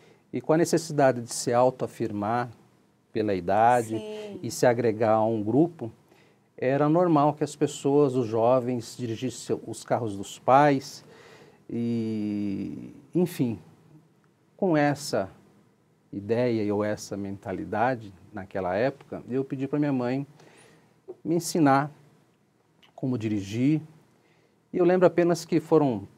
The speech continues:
Speaker 1: duas ou três aulas o sufici-, o suficiente pra até então, aproveitando a oportunidade de uma ausência dela, em virtude de uma viagem que ela fez ao exterior, eu acabei subtraindo esse carro sem autorização dela.
Speaker 2: Ai,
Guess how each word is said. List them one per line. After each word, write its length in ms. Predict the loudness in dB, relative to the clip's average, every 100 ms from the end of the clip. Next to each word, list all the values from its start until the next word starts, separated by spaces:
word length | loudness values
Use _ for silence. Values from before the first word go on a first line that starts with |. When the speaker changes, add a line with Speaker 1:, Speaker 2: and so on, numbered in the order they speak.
| -10
Speaker 1:
duas 340 | 2 4 4
ou 80 | 2
três 420 | 0 0 0 2
aulas 220 | 2 2 0
o 100 | -6
sufici-, 340 | -8 -10 -10
o 60 | -8
suficiente 760 | -4 -2 -4 -2 0 2 0 -2
pra 140 | -2
até 180 | 0 2
então, 460 | 0 0 0 0 -6 -16 _ _ _ _ _ _ _ _ -6
aproveitando 540 | 6 10 10 8 6
a 20 | 4
oportunidade 920 | 2 0 0 -2 2 2 2 0 -2
de 60 |
uma 160 | -4 -2
ausência 580 | -4 -2 -4 -4 -6 -4
dela, 460 | -2 0 0 0
em 60 | -2
virtude 300 | -6 -6 -6
de 40 |
uma 140 | -4 -4
viagem 400 | 0 0 0 -4
que 80 | -6
ela 100 | -6
fez 320 | -4 -6 -4
ao 100 | -8
exterior, 640 | -8 -8 -4 -2 0 -2 -4 -16 _ _ _ _ _ _ _ _ _ -20 _
eu 100 | -2
acabei 300 | 0 0 0
subtraindo 720 | -2 -4 -4 -4 -4 -2 -2 -2
esse 160 | -6 -10
carro 300 | -4 -4 -4
sem 200 | -6 -6
autorização 640 | -6 -6 -8 -10 -12 -12
dela. 160 | -14 -16 -18
Speaker 2:
Ai, 480 | -16 -16 -16 -16